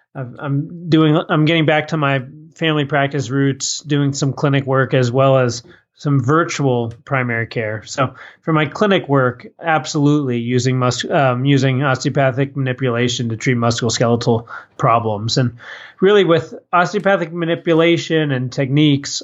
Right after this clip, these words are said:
a lot of the techniques that, that D Os are trained in have really been adopted by other professionals a-, as well. So, you know, a lot of physical therapists,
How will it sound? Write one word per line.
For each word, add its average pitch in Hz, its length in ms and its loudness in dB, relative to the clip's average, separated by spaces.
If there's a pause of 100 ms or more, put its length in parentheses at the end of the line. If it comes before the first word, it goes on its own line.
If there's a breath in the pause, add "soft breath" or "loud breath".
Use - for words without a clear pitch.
a 160 100 -4
lot 156 320 4
of 165 200 2
the 160 80 0
techniques 147 500 -6
that, 135 280 -4 (320)
that 135 600 -6
D 156 220 4
Os 160 240 4
are 143 80 2
trained 190 480 2
in 127 180 2
have 127 160 -2
really 156 200 4
been 131 160 0
adopted 127 500 0
by 120 160 2
other 123 160 0
professionals 120 680 -6
a-, 151 420 -4
as 143 220 2
well. 113 360 0
So, 120 240 -2
you - 440 -8
know, 139 80 4
a 139 60 4
lot 143 160 4
of 143 100 -2
physical 135 340 0
therapists, 147 760 0